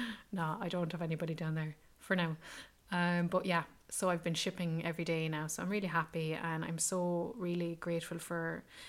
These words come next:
all the people that have purchased and supporting me. Uh, so grateful. Again, thank you to my patrons. Uh, I actually did put up a video this week as well about the desert in Tatacoa. So you'll find that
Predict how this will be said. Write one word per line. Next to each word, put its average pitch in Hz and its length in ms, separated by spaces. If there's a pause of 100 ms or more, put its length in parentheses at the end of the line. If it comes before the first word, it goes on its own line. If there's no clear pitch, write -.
(840)
all 214 140
the 196 80
people 196 260
that 175 100
have 170 100
purchased - 560
and 160 360 (520)
supporting 180 600
me. 185 300
Uh, 160 300
so 190 200
grateful. 175 580 (300)
Again, 175 460
thank 180 280
you 185 80
to 185 120
my 175 140
patrons. 175 760 (100)
Uh, 170 400
I 165 140
actually 180 240
did 175 160
put 180 80
up 170 140
a - 20
video 180 320
this 170 240
week 170 220
as - 120
well 196 440
about 170 260
the 170 60
desert 175 540
in 175 120
Tatacoa. 202 720 (460)
So 170 480
you'll 175 180
find 170 300
that 165 160